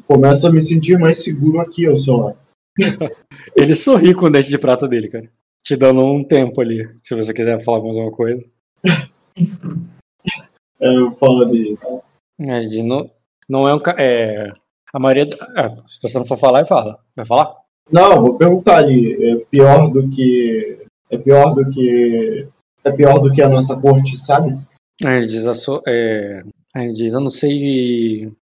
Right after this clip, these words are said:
Speaker 2: <laughs> é, é, aí ele diz, Eu, eu não sei o que a,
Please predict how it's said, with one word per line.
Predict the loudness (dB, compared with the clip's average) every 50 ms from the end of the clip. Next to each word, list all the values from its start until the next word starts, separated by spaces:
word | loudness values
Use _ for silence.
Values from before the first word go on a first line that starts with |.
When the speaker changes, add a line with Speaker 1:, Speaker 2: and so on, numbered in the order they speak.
| _ _ -8
Speaker 2:
<laughs> | -4 -2
é, |
é, | -2 0 0 -2 -2 -2 -2 -4 -4 -4 -6 -8 -10 -12 -16 _ _ _ _ _ -20 -16
aí | -16 -14 -14
ele | -16
diz, | -14 -12
Eu, | -12 -10 -8 -6
eu | -4 -4
não | -4 -4 -4
sei | -4 -2 -2 -2 -2
o | -4
que | -4 -6 -6 -4 -4
a, | -4 -6 -8 -10 -10